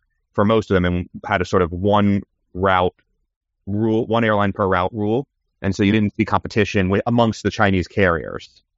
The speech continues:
But you wouldn't see two different airlines flying Shanghai, Beij-, uh, Shanghai to San Francisco, whereas, or to L A, and where in the U S you would see multiple airlines try to do that. So, um, yeah. Anyway, that, that, that limit,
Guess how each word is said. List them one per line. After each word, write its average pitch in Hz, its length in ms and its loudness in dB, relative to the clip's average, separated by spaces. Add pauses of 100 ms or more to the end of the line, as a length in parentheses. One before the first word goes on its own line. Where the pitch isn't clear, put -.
(120)
But - 100 0
you 104 80 6
wouldn't 101 160 0
see 107 120 0
two 120 160 2
different 101 200 2
airlines 90 240 2
flying 87 220 2
Shanghai, 82 460 2
Beij-, 82 360 0
uh, 95 120 2
Shanghai 90 340 0
to 82 100 2
San 82 200 -4
Francisco, - 420 -8 (420)
whereas, 90 400 0 (240)
or 101 140 -2
to - 160 0
L 101 160 4
A, 80 200 0
and 87 80 -2
where 90 120 0
in 90 80 -2
the 87 80 -2
U 92 120 4
S 90 200 0
you 87 80 0
would 90 120 2
see - 120 -4
multiple 80 280 0
airlines 78 280 0
try 82 160 -4
to 76 60 -6
do 62 120 -6
that. 50 220 -8 (400)
So, 73 400 -2 (480)
um, 80 420 -2 (640)
yeah. 95 240 0 (360)
Anyway, 85 340 -2 (200)
that, 117 260 0
that, 127 160 -2
that 123 240 2
limit, 123 260 2